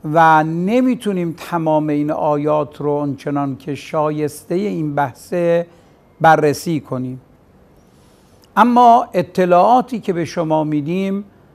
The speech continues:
برای اینه که اگر توضیح بیشتری خواستید، آیات مشابهی رو خواستید،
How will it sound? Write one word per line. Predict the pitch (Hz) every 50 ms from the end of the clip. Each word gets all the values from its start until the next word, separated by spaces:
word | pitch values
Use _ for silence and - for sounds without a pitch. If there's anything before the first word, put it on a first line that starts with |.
| _ - - - - -
برای | 170 170 170 180 190 190 185 185
اینه | 180 180 175 143
که | - 180 170 165 165 - -
اگر | 165 160 151 160 165 160 160 156 156 151 175 - _ _ _ _ _ _ _ _ _ _ _ _ _
توضیح | - - 170 175 175 165 185 262 269 247 214 214
بیشتری | 190 165 180 165 143 - - - 165 160 156 151 151
خواستید، | - - 156 151 147 143 - - - - 156 147 143 139 -
آیات | - - - 151 151 147 175 208 240 233 - 208
مشابهی | 196 175 175 147 - - 160 156 147 147 156 147 143 151
رو | 143 147
خواستید، | 135 - 156 151 147 135 - - - - 147 143 143 135 135